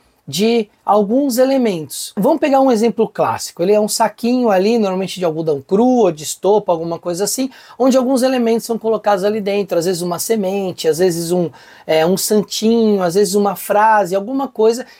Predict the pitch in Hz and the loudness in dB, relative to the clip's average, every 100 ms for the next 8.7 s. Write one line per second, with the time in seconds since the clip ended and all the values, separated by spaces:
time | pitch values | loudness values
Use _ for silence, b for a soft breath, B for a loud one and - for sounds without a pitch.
0 | B B - 294 302 _ _ _ 233 208 | B B -2 -2 -2 _ _ _ 0 2
1 | 202 190 233 302 - - 202 196 220 214 | 2 2 2 0 -4 -8 -6 -4 -4 0
2 | 214 165 170 170 196 180 208 220 185 196 | 0 0 -2 -2 -4 -2 -4 -2 -2 0
3 | 208 160 131 - - - 208 247 233 254 | 0 -2 -4 -10 -10 -4 0 0 2 0
4 | 240 226 - 233 220 180 269 233 135 196 | 0 -4 -2 -6 -4 -4 -4 -6 -2 0
5 | 226 196 160 151 151 135 127 113 - 151 | 2 2 -2 -4 -4 -6 -12 -14 -12 -12
6 | - 175 196 214 156 180 220 226 226 165 | -8 -6 -2 -2 0 0 0 0 -2 -2
7 | 180 202 - 160 190 - 202 175 170 175 | -2 -4 -2 -4 -4 0 0 0 0 0
8 | 170 151 - 151 - 147 170 | -2 -8 -6 -6 -2 0 0